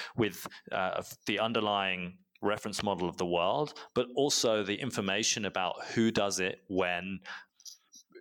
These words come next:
the, the real-time data that we had about the world, so what the weather is like, et cetera, and then how long it took when they did it, et cetera. And so, you know, the,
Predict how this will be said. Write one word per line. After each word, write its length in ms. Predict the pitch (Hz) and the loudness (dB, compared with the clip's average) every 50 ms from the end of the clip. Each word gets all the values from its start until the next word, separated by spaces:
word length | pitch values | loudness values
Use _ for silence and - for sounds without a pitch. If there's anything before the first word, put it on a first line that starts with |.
| - - - 196 131 - | -20 -20 -18 -12 -6 -2
the, 180 | - 107 95 95 - - | 0 0 0 0 0 0
the 100 | 101 92 | 0 2
real-time 400 | 101 110 113 110 - 110 98 98 | 4 4 2 2 0 -2 -2 -2
data 240 | 98 98 92 92 | 0 -2 0 0
that 120 | 85 87 98 | -2 -4 -4
we 100 | 95 85 | -6 -4
had 180 | - 90 92 | -4 -4 -2
about 240 | 92 - 87 85 87 | -2 -2 -2 -2 -2
the 80 | - 90 | -2 -2
world, 380 | 90 90 87 85 90 107 113 | 0 2 4 4 4 2 2
so 80 | - 98 | 0 0
what 160 | 87 98 98 | 0 0 0
the 80 | - 90 | -2 -2
weather 320 | 85 87 87 87 98 98 | 0 0 0 2 2 0
is 180 | 92 87 - - | 0 0 0 0
like, 240 | 90 85 90 - - | 0 0 -2 -2 -4
et 100 | 95 - | -4 -2
cetera, 400 | - 101 98 - - 160 170 - | -2 -2 0 2 2 2 2 2
and 120 | - 104 107 | 0 0 0
then 120 | 107 98 | -2 -2
how 220 | 92 110 113 98 95 | -2 -2 0 0 0
long 280 | 95 92 98 101 98 | 0 0 0 0 0
it 160 | 87 85 - | -2 -4 -4
took 340 | - - 123 143 165 - - - | -2 0 0 0 0 -2 -4 -4
when 160 | 98 90 90 | -2 -2 0
they 120 | 87 82 | -2 -2
did 220 | 82 - 101 110 131 | 0 0 0 0 0
it, 180 | 131 - - - | -2 -4 -4 -8
et 100 | 104 98 | -6 -4
cetera. 400 | - - 120 117 - - - - - - - - - - - - - | -2 0 0 0 -2 -2 -2 -2 -4 -4 -6 -6 -6 -6 -6 -4 -4
And 220 | 117 110 117 120 | -2 -2 0 0
so, 380 | - - 139 123 123 120 123 123 - - - - - | 0 2 4 4 4 4 2 0 -4 -10 -12 -12 -8
you 100 | - 110 | -4 -4
know, 80 | 101 - _ _ _ _ _ - | -4 -6 _ _ _ _ _ -4
the, 100 | - 113 | -2 -2